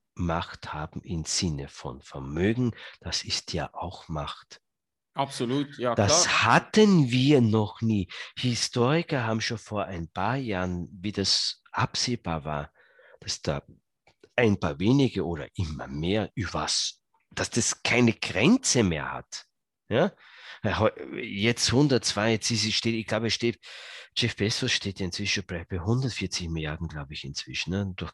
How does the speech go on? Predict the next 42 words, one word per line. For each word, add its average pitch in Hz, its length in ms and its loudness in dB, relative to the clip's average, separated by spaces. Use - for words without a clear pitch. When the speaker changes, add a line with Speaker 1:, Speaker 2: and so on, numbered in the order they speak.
Speaker 1:
durch - 180 -8
Corona 87 380 -2
ist - 160 -8
er 87 60 -2
nochmal 76 280 -4
drauf. 92 260 -4
Ja, 85 680 -2
der 90 120 0
ist - 160 -2
noch 87 220 2
nicht 92 240 2
so - 160 -4
alt, 104 240 -4
also 71 140 -10
der 80 120 -8
kann 80 200 -8
vielleicht 80 320 -8
zwei, 90 320 -4
drei, 90 240 -4
vielleicht - 400 -4
leben, 80 340 -6
erleben 90 400 0
Speaker 2:
Aber 151 180 6
Speaker 1:
wir 170 100 6
Speaker 2:
ruft 170 200 0
die 139 60 -6
Speaker 1:
vielleicht, 165 520 6
Speaker 2:
Spendenkommission 170 360 -4
Speaker 1:
ja, 175 200 10
Speaker 2:
ins 147 180 6
Leben. - 220 -14
Speaker 1:
genau, 175 180 10
aber 123 280 10
vielleicht 165 340 8
erleben 135 420 4
wir 175 100 4
irgendwann 139 560 2
sogar 123 300 -8
den 107 220 -8
ersten, 101 560 -4
äh, 90 1400 -4
Billionär, 92 640 2